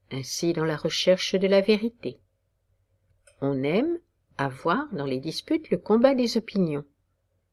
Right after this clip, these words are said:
mais de contempler la vérité trouvée, point du tout. Pour la faire remarquer avec plaisir, il faut la faire voir naissant de la dispute.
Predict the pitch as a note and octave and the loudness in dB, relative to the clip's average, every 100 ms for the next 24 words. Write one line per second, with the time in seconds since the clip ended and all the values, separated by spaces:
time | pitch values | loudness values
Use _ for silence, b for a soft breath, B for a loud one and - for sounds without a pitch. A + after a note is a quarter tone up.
0 | _ _ _ F#3 F#3 F3+ F#3 F3+ D#3+ - | _ _ _ 0 2 0 -2 0 0 2
1 | F#3 E3 D3 D3+ C#3 C3 C#3 - - C3 | 2 2 0 -4 -6 -10 -10 -10 -10 -8
2 | - F#3 - _ _ - D3+ C#3 G3+ - | 0 0 0 _ _ -8 -6 -6 -8 -10
3 | - - _ _ _ _ _ _ _ _ | -12 -12 _ _ _ _ _ _ _ _
4 | _ _ _ _ _ _ _ E3+ D3+ C#3+ | _ _ _ _ _ _ _ -2 0 -4
5 | - A#3 G#3 E3 D3+ D#3 C#3+ - - C4 | 0 2 2 -2 -2 -2 -4 -8 -2 0
6 | D#4+ A#3+ - - - D3+ D#3+ - C4 C#4+ | 0 -2 -4 -10 -10 -10 -8 -4 -4 -4
7 | - b b b b - A3+ - C#4 A3+ | -10 b b b b -2 -2 0 0 2
8 | - F3 C#3+ F3 F#3 F#3 - _ _ - | 4 4 4 4 4 -2 -6 _ _ -2
9 | F#3 F#3+ - - A3+ G#3+ F#3+ F3+ F3 - | 2 2 0 0 0 2 4 2 2 -10
10 | - - C3 _ - | -12 -12 -16 _ -20